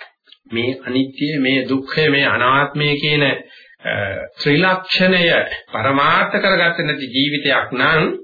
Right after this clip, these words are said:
තමන් මේ බහුභාණ්ඩික භාවයෙන්, සුඛෝභෝගී භාවයෙන් අයින් වෙනකොට ඒතං සන්තං ඒතං පනීතං වෙන්නේ නැහැ.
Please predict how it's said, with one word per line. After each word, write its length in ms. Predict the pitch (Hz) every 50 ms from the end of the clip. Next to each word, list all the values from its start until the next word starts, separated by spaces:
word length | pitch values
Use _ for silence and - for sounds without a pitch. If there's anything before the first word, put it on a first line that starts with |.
| - _ _ - - - _ _ -
තමන් 320 | 160 165 170 170 175 175
මේ 160 | 180 170 170
බහුභාණ්ඩික 640 | 147 135 143 156 151 160 160 160 165 160 160 160 170
භාවයෙන්, 440 | - 151 147 156 170 170 170 175 165
සුඛෝභෝගී 680 | - 147 135 147 156 156 156 151 165 165 165 165 160
භාවයෙන් 420 | 160 160 160 170 170 170 170 165 -
අයින් 320 | - 123 139 143 156 165 175
වෙනකොට 360 | 185 190 202 202 220 - -
ඒතං 400 | 175 165 170 175 175 196 202 185
සන්තං 400 | 165 190 196 202 196 196 196 196 190
ඒතං 300 | 190 185 185 190 180 180
පනීතං 440 | 180 165 165 156 151 156 139 135 135
වෙන්නේ 380 | 127 127 131 139 165 185 127
නැහැ. 120 | - -